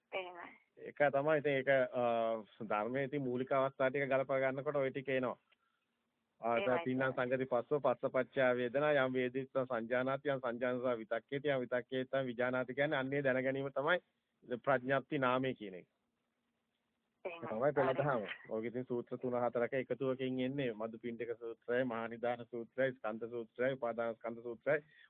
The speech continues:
Speaker 2: ඔය ටික ඔක්කොම හොඳට, හොඳට, හොඳට කෙනෙක් <laughs>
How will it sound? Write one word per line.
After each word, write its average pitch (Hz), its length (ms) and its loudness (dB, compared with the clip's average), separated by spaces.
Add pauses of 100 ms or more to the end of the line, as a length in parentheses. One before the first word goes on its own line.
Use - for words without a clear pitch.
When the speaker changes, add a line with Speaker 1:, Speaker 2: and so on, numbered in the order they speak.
Speaker 2:
ඔය 120 100 0
ටික 139 140 -2
ඔක්කොම 147 400 4
හොඳට, 143 320 6 (800)
හොඳට, 143 320 4
හොඳට 147 360 4
කෙනෙක් 160 360 4 (300)
<laughs> 139 160 -10